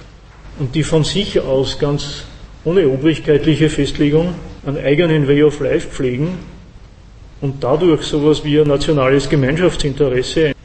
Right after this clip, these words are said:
einen eigenen Staatszweck verfolgen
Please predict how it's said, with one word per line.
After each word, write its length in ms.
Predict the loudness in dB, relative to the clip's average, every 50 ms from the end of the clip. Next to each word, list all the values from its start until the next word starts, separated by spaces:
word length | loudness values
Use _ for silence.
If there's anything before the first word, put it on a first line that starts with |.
| -20 -20 -12 -6
einen 200 | -4 -4 -2 -2
eigenen 340 | -2 0 2 2 2 0 -2
Staatszweck 760 | -4 -6 -4 -4 -2 -2 -2 0 0 -2 -2 -2 -8 -14 -16 -14 -6
verfolgen 540 | -4 -4 -4 0 2 2 2 2 0 -4